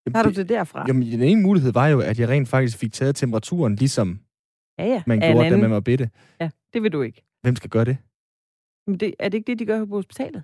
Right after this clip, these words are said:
Speaker 1: Nej, nej.
Speaker 2: Nå. Så har jeg misforstået det.
Speaker 1: Ja.
Speaker 2: Det, du vil hellere selv... Men okay.
Speaker 1: Ja. Det vil jeg også hellere selv.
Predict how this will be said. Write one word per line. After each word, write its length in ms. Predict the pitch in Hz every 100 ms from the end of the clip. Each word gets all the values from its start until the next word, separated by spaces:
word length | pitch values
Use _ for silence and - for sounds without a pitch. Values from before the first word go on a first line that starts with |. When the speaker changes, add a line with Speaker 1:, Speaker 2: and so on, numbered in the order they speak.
| -
Speaker 1:
Nej, 100 | 143
nej. 200 | 185 139 - _ _ _ _ _ _ _
Speaker 2:
Nå. 280 | 185 220 226 - _ _ _ _ _ _
Så 120 | - 240
har 20 |
jeg 60 |
misforstået 520 | 254 330 208 - 151 143
det. 100 | 139 _
Speaker 1:
Ja. 160 | 147 151 - 170
Speaker 2:
Det, 140 | 202
du 80 | 208
vil 80 | 208
hellere 200 | 262 277
selv... 280 | - 277 - _ 202 -
Men 120 | 208 -
okay. 240 | - - 508
Speaker 1:
Ja. 160 | 156 160 - - _ _ _ _ _ - 220 285 302 -
Det 100 | 196
vil 100 | 160
jeg 100 | 156
også 160 | 113 113 120
hellere 160 | 104
selv. 200 | 107 101